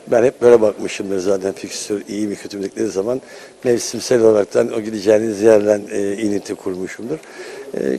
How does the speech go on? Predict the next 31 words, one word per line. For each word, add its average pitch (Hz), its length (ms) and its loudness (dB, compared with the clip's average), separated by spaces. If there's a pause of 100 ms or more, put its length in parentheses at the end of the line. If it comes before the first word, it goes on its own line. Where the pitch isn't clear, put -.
(100)
kötü 151 320 2
bir 135 220 2
fikstür 127 460 -4
değil 127 180 0
bizim 95 300 -6
için. - 240 -8 (260)
E, 127 1120 -4
inşallah 135 440 2
hayırlı 135 260 2
olur. 110 120 -2
Fenerbahçe 127 640 2
ile 120 180 0
işte 113 220 -8
sondan 113 380 -4
bir 117 40 0
hafta 110 260 -2
evvel 107 200 -2 (200)
kendi 107 420 -6 (560)
sahamızda 110 540 4
oynayacak 104 380 0
olmamız 101 560 -2
güzel. 104 300 0 (600)
Galatasaray'la 123 540 6
her 127 180 6
zamanki 113 520 0
gibi 104 400 0
dokuzuncu 107 520 -6
yıldır 104 480 -2 (480)
deplasmanda 117 720 2
oynuyor 107 380 2
olmak, 107 280 0